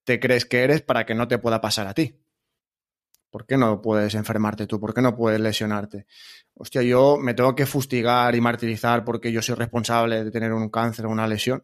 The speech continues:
No. Pero te... Pero ¿desde dónde lo quieres afrontar? ¿Desde la responsabilidad o desde la queja, culpa y el lamento? Ahí es también donde voy.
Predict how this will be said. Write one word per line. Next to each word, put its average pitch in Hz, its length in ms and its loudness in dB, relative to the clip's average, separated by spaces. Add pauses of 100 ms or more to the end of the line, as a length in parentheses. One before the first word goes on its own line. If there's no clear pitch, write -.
No. 117 460 0 (1160)
Pero 104 200 -2
te... 104 640 -2
Pero 113 140 -4
¿desde 113 260 -2
dónde 123 200 4
lo 127 100 6
quieres 120 180 2
afrontar? 107 460 -4
¿Desde 107 200 -8
la 110 80 -6
responsabilidad 110 960 0
o 113 120 -2
desde 110 260 -4
la 107 720 -4
queja, 117 360 -2
culpa 117 440 0
y 113 60 0
el 110 80 0
lamento? 101 480 -6 (1160)
Ahí 110 180 -2
es 117 140 -2
también 123 220 4
donde 120 200 4
voy. 110 260 2